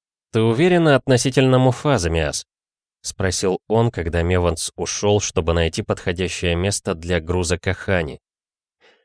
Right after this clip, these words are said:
"Команде будет непросто принять убийцу жены". Она кивнула. "Ты прав, но мать палубы — должность для одиночки, так что это лучшее место для него.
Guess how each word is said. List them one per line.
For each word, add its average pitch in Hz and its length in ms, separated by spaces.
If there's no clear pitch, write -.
"Команде 139 480
будет 147 320
непросто 143 540
принять 156 440
убийцу 90 440
жены". 85 380
Она 98 260
кивнула. 101 540
"Ты 160 140
прав, 117 500
но 123 240
мать 120 380
палубы — 127 500
должность 110 580
для 113 200
одиночки, 117 640
так 131 140
что - 200
это 147 200
лучшее 123 460
место 123 340
для 113 160
него. 101 380